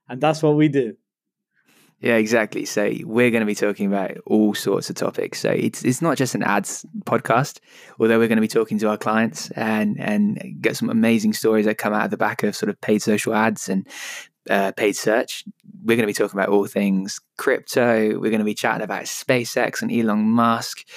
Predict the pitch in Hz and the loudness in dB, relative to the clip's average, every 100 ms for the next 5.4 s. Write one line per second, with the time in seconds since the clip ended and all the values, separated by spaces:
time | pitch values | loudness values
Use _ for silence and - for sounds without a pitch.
0 | - - - 120 117 107 113 110 107 104 | -14 -14 -4 0 2 2 2 0 -2 -2
1 | 104 104 - - - 113 - 104 - - | 0 0 -2 -8 -8 -6 -4 -6 -4 -6
2 | 110 113 113 110 110 107 - 104 - - | -2 0 2 2 2 0 2 0 0 -8
3 | - - - 104 104 104 - 113 117 117 | -12 -6 0 2 0 -2 -6 -2 2 4
4 | 110 123 - _ _ _ - 120 117 120 | 4 2 -2 _ _ _ -8 -2 -2 0
5 | 113 110 - 104 | -2 -2 -2 -4